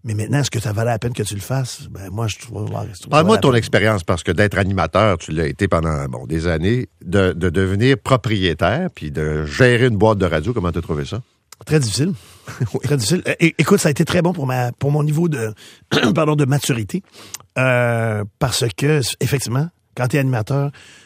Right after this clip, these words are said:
Speaker 1: tu peux critiquer la programmation, tu peux critiquer les boss, tu peux critiquer les gens qui vendent.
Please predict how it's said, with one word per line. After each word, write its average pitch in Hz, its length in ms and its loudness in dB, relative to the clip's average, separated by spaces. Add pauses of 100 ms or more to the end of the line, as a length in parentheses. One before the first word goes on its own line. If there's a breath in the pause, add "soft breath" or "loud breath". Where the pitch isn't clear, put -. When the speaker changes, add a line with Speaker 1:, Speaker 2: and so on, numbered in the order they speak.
Speaker 1:
tu - 120 -10
peux 190 160 2
critiquer 131 600 -2
la 107 120 -2
programmation, 113 880 -2
tu - 100 -10
peux 160 160 -2
critiquer - 640 -2
les 127 160 2
boss, 123 380 0
tu - 80 -10
peux 156 100 -2
critiquer 147 500 -2
les 135 140 0
gens 135 220 0
qui - 160 -6
vendent. 123 360 -2